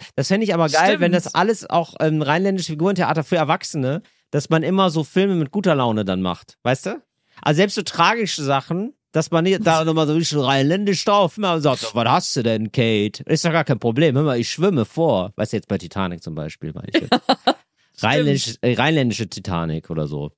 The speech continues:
Speaker 2: Weißt du, wo die, äh, Zentrale der Firma Rheinländisches Figurentheater sitzt?
Speaker 1: Nee, wo
Speaker 2: In
Speaker 1: denn?
Speaker 2: Geilenkirchen.
Speaker 1: Ja, sicher, klar. Na, logisch. Ja, aber das ist irgendwie, es scheint ein großes Ding zu sein auf jeden Fall. Also wird hier, wird, wird richtig doll beworben. Also selten so viel Werbung gesehen für, für ein Ding. Das scheint irgendwie groß zu sein, glaub ich.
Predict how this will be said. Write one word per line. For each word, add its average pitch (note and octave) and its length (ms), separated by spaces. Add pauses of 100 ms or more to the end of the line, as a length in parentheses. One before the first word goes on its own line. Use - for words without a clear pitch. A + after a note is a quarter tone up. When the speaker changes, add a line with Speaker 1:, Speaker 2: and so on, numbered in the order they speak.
(160)
Speaker 2:
Weißt G#3+ 300
du, D4 80
wo C#4+ 80
die, C4 320 (180)
äh, G3 320
Zentrale G3 640
der G3+ 160
Firma A3+ 380
Rheinländisches F#3+ 580
Figurentheater F#3+ 760
sitzt? - 440
Speaker 1:
Nee, G#2+ 380 (160)
wo - 80
Speaker 2:
In - 60
Speaker 1:
denn? B2 240
Speaker 2:
Geilenkirchen. C4+ 1300
Speaker 1:
Ja, F2 140
sicher, D#2+ 520
klar. E2 320 (260)
Na, F2 140
logisch. F#2+ 500 (520)
Ja, C#3+ 200
aber A#2+ 220
das C#3+ 240
ist E3+ 160
irgendwie, F3 340
es F3 120
scheint E3+ 220
ein E3+ 40
großes F#3 280
Ding G3 180
zu - 140
sein G2 220
auf F#2 160
jeden F2 180
Fall. F2 440
Also A2 500
wird B2+ 160
hier, C3+ 260
wird, C3 360
wird C3 320
richtig F3+ 400
doll D#3 220
beworben. B2 500
Also A2 200
selten D3 300
so C#3+ 140
viel D3 240
Werbung B2 340
gesehen G2 360
für, A2 440
für A#2+ 160
ein A#2 120
Ding. F2+ 200
Das E2 120
scheint A2 340
irgendwie A2+ 280
groß G#2+ 300
zu D#2+ 80
sein, D2+ 300
glaub D2 220
ich. - 240